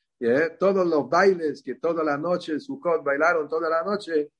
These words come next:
estaba relacionado con el, el tema de Nisuch Hamayim, con el agua que había que traer, que, con Nisuch Hamayim. ¿Cuál es el sentido de eso? La explicación del tema es, eh, volviendo a la creación del mundo justamente.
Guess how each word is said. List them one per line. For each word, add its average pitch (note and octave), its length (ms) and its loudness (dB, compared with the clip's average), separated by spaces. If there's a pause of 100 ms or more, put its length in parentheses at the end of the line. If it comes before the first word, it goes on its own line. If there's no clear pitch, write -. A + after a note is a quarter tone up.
(140)
estaba E3 460 2
relacionado D#3 880 -2
con D3+ 180 -6
el, D3 140 -4 (220)
el C3+ 200 -4
tema F3 300 0
de D#3 100 0
Nisuch D3 320 -4
Hamayim, D#3 460 -2
con D3 180 -2
el C#3+ 120 0
agua E3 340 0
que D3+ 120 -4
había D3+ 280 -2
que D3+ 140 -8
traer, D3 420 -4
que, C#3 320 -6
con C#3 220 -6
Nisuch C#3 280 -12
Hamayim. C3 300 -8
¿Cuál D3 160 2
es C#3+ 140 0
el C3+ 160 -2
sentido C3+ 480 0
de C3 160 -2
eso? - 260 -10 (1800)
La C#3 160 6
explicación D3 760 2
del D3+ 180 -2
tema E3 360 -4
es, - 500 -6
eh, - 220 -20 (140)
volviendo C#3+ 640 2
a D#3+ 60 2
la D#3 140 -2
creación D3+ 520 -4
del D#3+ 160 -6
mundo E3+ 300 -6
justamente. C3+ 680 -6